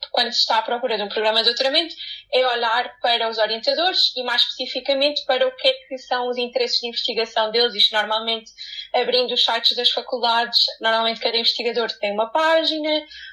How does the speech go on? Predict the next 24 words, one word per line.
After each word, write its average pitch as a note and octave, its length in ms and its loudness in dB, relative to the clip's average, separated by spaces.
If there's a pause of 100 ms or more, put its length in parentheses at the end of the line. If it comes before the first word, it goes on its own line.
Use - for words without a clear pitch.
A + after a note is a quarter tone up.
onde A3+ 220 -4
diz G#3 400 -4
as G#3 120 -2
últimas G3 300 -2
publicações, D4 760 0
que - 120 -6
teses G#3+ 280 0
é G#3+ 100 0
que - 120 -2
orientou, C4+ 680 2 (420)
quais A3+ 180 0
é G#3 60 -2
que - 80 -8
são A3+ 100 -2
os G#3+ 80 -4
interesses G#3+ 340 0
de A3 80 -4
investigação. B3 600 2
Às A3 180 0
vezes A3 220 -4
alguns A#3 520 0
até A3+ 220 2
põem, A3+ 340 2
tipo, A3 520 -2